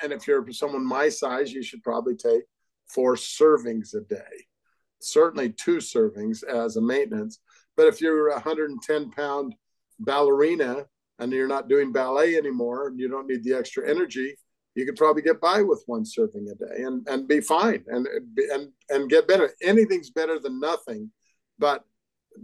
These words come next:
my sweet wife, Janet, she'll, she'll take the equivalent of six servings or more some days because she had, uh, thirty years of dealing with chronic illness and depression and other types of things,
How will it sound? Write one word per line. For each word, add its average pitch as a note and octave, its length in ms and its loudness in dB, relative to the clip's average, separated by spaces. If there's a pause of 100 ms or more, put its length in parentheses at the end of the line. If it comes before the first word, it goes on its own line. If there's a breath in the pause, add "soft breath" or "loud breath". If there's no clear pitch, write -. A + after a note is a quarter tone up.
(220)
my C3 420 -6 (420)
sweet D3 400 -4
wife, D#3 340 4
Janet, D#3 500 -4
she'll, E3 440 -2 (120)
she'll - 300 0
take C#3+ 360 0
the B2+ 120 -6
equivalent D3 640 0
of A#2 200 -6
six - 560 -4 (440)
servings C#3 680 2
or A#2+ 160 -6
more B2+ 640 2
some B2 360 -6
days A#2 460 0 (400)
because C3+ 280 4
she D#3 220 -2
had, C#3 260 2 (100)
uh, C3 140 -2 (200)
thirty C#3+ 240 4
years C3 300 0
of B2 160 -2
dealing B2+ 280 -2
with A#2+ 160 -8
chronic A#2+ 360 -4
illness - 420 -4
and G#2+ 140 0
depression A2+ 640 0
and G#2+ 120 -10 (420)
other A#2+ 240 2
types A2+ 340 -2
of A2 100 -12
things, - 420 -4